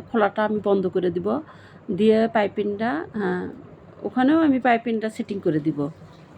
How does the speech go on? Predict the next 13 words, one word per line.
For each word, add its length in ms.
ঠিক 180
আছে? 240
এই 80
দেখেন, 300
হ্যাঁ, 240
এখানেও 380
এরকম 280
করে 220
পাইপিং 360
খুব 140
সুন্দরভাবে 600
বসবে। 420
হুম, 240